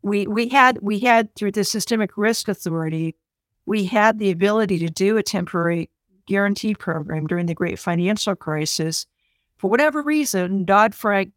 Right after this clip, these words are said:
took that authority away from the F D I C. It created a fast-track approval process for,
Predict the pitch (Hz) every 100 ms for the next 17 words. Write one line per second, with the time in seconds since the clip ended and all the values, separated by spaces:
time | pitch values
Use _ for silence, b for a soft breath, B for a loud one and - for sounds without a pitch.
0 | - - 262 - - 185 170 185 - 214
1 | 196 190 185 160 160 170 240 269 220 180
2 | 165 156 - 160 151 147 - - - -
3 | - _ _ _ - - 208 202 185 180
4 | 220 196 214 - 196 185 180 - - 254
5 | 254 220 175 151 - - 151 156 202 -
6 | _ _ _ _ _ _ - 233 220